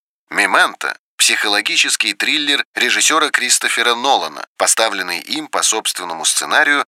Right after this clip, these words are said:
на основе рассказа "Мементо Мори" своего брата Джонатана. В российском прокате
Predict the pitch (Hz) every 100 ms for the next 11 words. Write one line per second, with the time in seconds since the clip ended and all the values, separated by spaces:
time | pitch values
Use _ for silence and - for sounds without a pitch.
0 | _ 101 110 - 180 135 107 - 135 123
1 | 127 120 104 107 98 95 113 104 110 107
2 | 117 - - - 90 87 143 - 123 123
3 | 113 - 123 80 73 - - - _ -
4 | 95 98 151 - 110 90 - 156 - 76